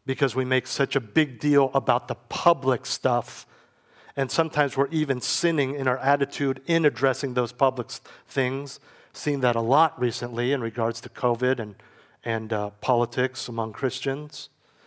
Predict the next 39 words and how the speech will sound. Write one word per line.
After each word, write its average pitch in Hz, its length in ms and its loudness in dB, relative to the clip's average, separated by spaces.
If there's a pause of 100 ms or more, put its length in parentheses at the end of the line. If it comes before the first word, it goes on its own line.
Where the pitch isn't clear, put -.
(380)
After 143 320 4
all, 139 140 6
the 127 100 -4
devil 135 320 4
is 120 100 0
a 127 60 0
liar 127 460 4
and 123 160 0
a 113 40 -2
deceiver. 131 600 -4 (1040)
And 113 100 -8
ironically, 139 600 4
thinking 135 340 -2
that 123 200 2
he 139 160 2
is 123 140 2
only 143 280 0
involved 127 360 2
in 117 100 -4
things 139 260 0
like 117 160 0 (240)
Halloween 147 760 4 (360)
diverts 135 440 2
us 139 200 2
from 123 240 -2
knowing 123 300 2
the 110 80 -6
truth, - 600 -2 (800)
that 120 160 0
he 131 160 2
is 127 140 4
involved 139 580 2
in 117 80 -4
Christian 127 460 -2
cults 156 380 2
that 156 180 -2
use 117 240 -4
the 110 100 -4
Bible. 98 560 -4